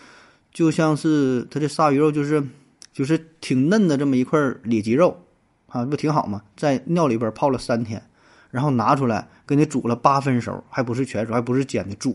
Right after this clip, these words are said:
的。哎，你就吃这个，呃，反正不敢想象了哈，一说想吐了。因为啥？这个鲨鱼肉它里边本身就是含氨呐比较多，这氨咱都知道对吧？尿里边不是含氨嘛，所以这个口感就是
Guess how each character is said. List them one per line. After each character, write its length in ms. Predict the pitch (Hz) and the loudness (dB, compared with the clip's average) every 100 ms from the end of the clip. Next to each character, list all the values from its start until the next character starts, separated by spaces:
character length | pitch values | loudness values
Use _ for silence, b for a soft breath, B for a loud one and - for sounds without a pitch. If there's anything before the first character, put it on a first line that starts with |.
| - | -4
的。 160 | 113 - _ _ _ | -8 -10 _ _ _
哎， 140 | 117 | -4
你 40 | 110 | -4
就 60 | |
吃 260 | 113 - 107 | -4 -6 -2
这 140 | 113 | 0
个， 160 | 92 - B B B B B B B B B | -2 -8 B B B B B B B B B
呃， 180 | 131 107 | -8 -6
反 160 | 117 117 | -2 2
正 260 | 131 123 113 B B B _ - _ b b b | 4 2 0 B B B _ -20 _ b b b
不 60 | 131 | -2
敢 100 | 135 | 0
想 160 | 131 101 | 0 0
象 180 | 139 | 2
了 60 | 107 | 0
哈， 220 | 98 101 - - - | -2 -10 -18 -20 -16
一 100 | 123 | -14
说 280 | - 117 113 | -10 -8 -8
想 180 | 120 98 | -8 -14
吐 220 | 90 165 | -4 -2
了。 120 | 123 - _ _ _ _ _ _ _ | -2 -8 _ _ _ _ _ _ _
因 100 | - | 0
为 120 | 151 165 | 2 4
啥？ 180 | 120 | 4
这 140 | 127 143 | 4 2
个 200 | 131 113 | 2 0
鲨 280 | 107 165 147 | 2 2 4
鱼 100 | 139 | 2
肉 160 | 160 | 2
它 80 | 143 | 2
里 140 | 131 | -2
边 120 | 107 123 | 0 0
本 100 | 104 | -2
身 200 | 107 131 | -2 -2
就 100 | 127 | -2
是 220 | 107 104 - | -2 -6 -8
含 320 | - 107 117 - | -6 -2 -2 -2
氨 200 | 123 123 | 0 2
呐 140 | 127 104 | 0 -2
比 120 | 104 | -4
较 100 | 101 | -4
多， 240 | 98 104 110 | -6 -12 -12
这 80 | - | -6
氨 260 | 127 123 | -2 0
咱 160 | 127 110 | 0 -2
都 80 | 104 | -2
知 80 | 98 | -6
道 80 | |
对 80 | 101 | -8
吧？ 80 | 101 | -6
尿 240 | 107 131 | -2 0
里 60 | 110 | 0
边 100 | 101 | -2
不 80 | 95 | -6
是 60 | 104 | -10
含 260 | - 113 - | -8 -10 -8
氨 160 | 107 | -6
嘛， 160 | 92 90 - _ _ | -6 -8 -18 _ _
所 100 | 123 | -2
以 20 | |
这 120 | 120 | 0
个 100 | 123 | 2
口 220 | 107 - 123 | 0 -2 0
感 180 | - | 0
就 100 | 107 | -4
是 80 | 101 | -6